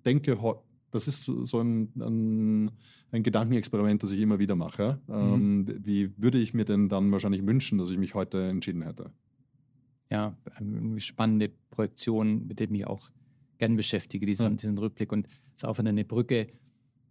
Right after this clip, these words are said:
Speaker 2: zu diesem, ich kann jetzt sozusagen Inventur machen, wo ich
Speaker 1: Mhm.
Speaker 2: stehe.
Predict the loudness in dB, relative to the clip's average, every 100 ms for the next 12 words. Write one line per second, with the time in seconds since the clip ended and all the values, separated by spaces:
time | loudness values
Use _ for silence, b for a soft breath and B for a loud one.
0 | -12 -4 0 2 4 2 2 -6 _ _
1 | -8 -2 2 2 0 -2 -2 0 0 2
2 | 2 0 -4 _ _ _ -2 0 2 2
3 | 2 2 0 0 2 2 2 2 2 0